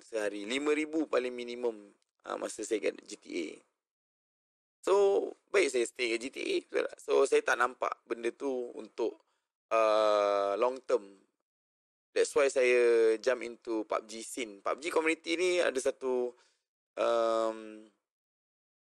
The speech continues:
satu benda atau satu, uh, platform community yang boleh go untuk more brand deal. So, macam saya dengan Indonesia punya company, last time masa saya buat, uh, dengan Solos tu,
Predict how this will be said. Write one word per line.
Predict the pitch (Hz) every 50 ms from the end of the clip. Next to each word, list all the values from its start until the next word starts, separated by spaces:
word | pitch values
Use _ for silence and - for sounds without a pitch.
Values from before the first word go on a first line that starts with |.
| _ _ _ _ _ _ _ _ _ _ _ -
satu | - 139 - _ - 170 160 151 147 147 143 139 131 123
benda | 113 127 123 131 131 127 120 113 107 104 101
atau | 104 - -
satu, | 117 - - 120 - - 131 127 120 117 117 113 113 110 110 107 107 104 101 - -
uh, | - 113 113 110 110 110 107 107 104 104 104 101 -
platform | - 123 82 - - - - 139 131 139 156 170 170 -
community | - 131 117 120 120 - _ - 135 131 123 117
yang | 113 113 110
boleh | 110 113 113 110 107 110
go | 101 117 123 113 104 98 98 - _ _ _ - 104
untuk | - - 98 - - -
more | 107 117 107 104 98
brand | 98 95 101 101 98 98 101 98
deal. | 98 95 92
So, | 95 - - 104 107
macam | 104 - 107 110 107
saya | 113 113 113
dengan | 113 110 107 107 -
Indonesia | 104 107 113 110 113 113 113 - - 139 131 120 117
punya | 113 113 113 113 110
company, | - 123 117 117 113 127 127 127 123 123 123 123 127 _ _ _ _ _ _ _ _ _ - -
last | 127 - -
time | 165 160 156
masa | 151 147 135 151 143
saya | - 151 147
buat, | 143 156 185 202 - - _ _ _ _ _ _ _ -
uh, | 123 123 127 123 123 120 120 120 120 120 120 117 117 113 113
dengan | 117 120 123 123 127
Solos | - 143 139 135 143 143 139 143
tu, | 165 175